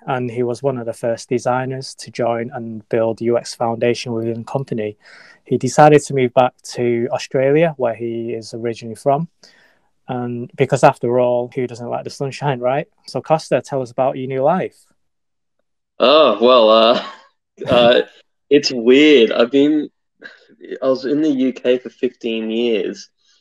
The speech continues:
Speaker 2: So I moved when I was in my mid-twenties. That's how old I am right now. Um,
Speaker 1: <laughs>
Speaker 2: but I feel like because I'm s-, most of my adult life was so, was spent over in London, I'm trying to get back into the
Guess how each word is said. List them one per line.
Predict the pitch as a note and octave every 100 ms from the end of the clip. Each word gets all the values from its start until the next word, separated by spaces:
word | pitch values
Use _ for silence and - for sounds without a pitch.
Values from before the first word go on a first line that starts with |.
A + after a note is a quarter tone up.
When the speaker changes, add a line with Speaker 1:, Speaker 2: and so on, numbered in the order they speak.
| _ -
Speaker 2:
So | - G#2+
I |
moved | A2 A#2 B2+ B2+
when | A#2
I | A2
was | G#2+
in | A2
my | G#2
mid-twenties. | G2+ G#2+ G#2 - - G#2 G#2 G#2 G2
That's | G#2+ -
how | G#2+
old | G#2 G#2 G2+
I | G#2 G#2+
am | G#2
right | G2
now. | G2 G2+ G2+ - - _ -
Um, | A#2 A2+ A2 A2 A2 A2 A2 - -
Speaker 1:
<laughs> | - - _ _ _ _ _
Speaker 2:
but | B2+ B2
I | - -
feel | D3+ E3+
like | D#3 C3+ A2+ G#2+ - _ _ _ _
because | A#2 C#3+ C3+
I'm | D#3
s-, | - -
most | C#3 C3 C3+
of | C3+
my |
adult | A#2+ A#2+ A#2+ -
life | A2+ -
was | A2+
so, | - A#2 A2+ -
was | A2
spent | - - - A#2 A2+
over | A#2 G#2+ G#2
in | G#2
London, | G#2+ A2+ G#2 F#2+ F#2+ _ _ _ _ -
I'm | A#2 A#2+
trying | - - B2 B2+
to |
get | A#2 A#2 - -
back | G#2+ -
into | G#2+ B2 G2+
the | G2